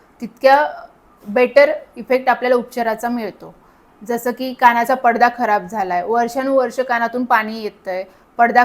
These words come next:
खराब झालाय, ऐकायला कमी येतंय, तर तुम्ही जेवढ्या लवकरात लवकर तुमच्या जवळच्या कानाघशाच्या डॉक्टरला भेटाल आणि त्याचं कानाचं पाणी बंद कराल, तेवढ्या लवकर तुम्हाला आपलं त्यानंतर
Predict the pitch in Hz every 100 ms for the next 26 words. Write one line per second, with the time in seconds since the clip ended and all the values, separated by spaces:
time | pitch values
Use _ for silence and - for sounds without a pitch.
0 | 247 233 214 185 214 202 - 220 247 254
1 | 254 240 240 247 214 - 185 180 _ _
2 | - 226 247 269 247 247 254 254 233 247
3 | 254 254 233 226 233 240 220 233 226 214
4 | 220 226 220 214 214 214 214 - 180 180
5 | 220 220 208 - 214 220 214 214 208 180
6 | - _ _ 202 214 226 226 247 240 226
7 | 220 220 247 220 233 226 233 240 233 202
8 | 175 - - _ _ 233 240 262 277 247
9 | 247 269 277 269 254 247 285 339 - _
10 | _ - - 220 240 247 233 - _ -
11 | 240 240 233 247